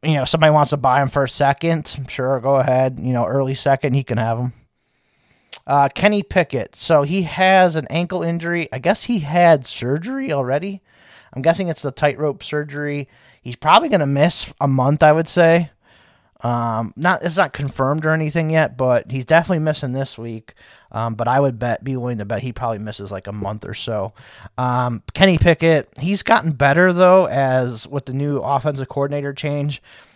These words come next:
I still don't like his prospects. Like, if I had to do dynasty ranks right now, I don't even know if he's in the top twenty quarterbacks.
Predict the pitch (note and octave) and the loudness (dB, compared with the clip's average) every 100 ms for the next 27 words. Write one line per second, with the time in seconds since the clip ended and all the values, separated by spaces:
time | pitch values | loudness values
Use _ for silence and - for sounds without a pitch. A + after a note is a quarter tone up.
0 | _ - - F3+ G3+ C#3+ D#3+ D#3 A#2+ - | _ -16 -2 2 4 4 0 0 -6 -4
1 | C3 C3+ - D#3+ D3+ C3 B2+ A#2+ B2+ C#3+ | -2 0 2 0 2 -2 -6 -2 2 2
2 | C#3 B2+ C3+ C3 A2+ C3+ C3 C#3+ C3+ C#3+ | 2 -2 -4 -2 -2 -2 -4 -4 -4 -4
3 | - D3+ C3+ D3 D3 A2+ C3+ A#2 C#3 B2+ | -2 -2 0 0 0 0 -2 -4 -8 -6
4 | A#2+ B2 A#2 B2 B2+ A#2+ - C3 - - | -6 -6 -6 -8 -6 -6 -2 -2 -2 -4
5 | C3 B2+ - B2+ C3 C#3 D3 - - - | -2 -2 -2 0 0 2 2 0 -6 -16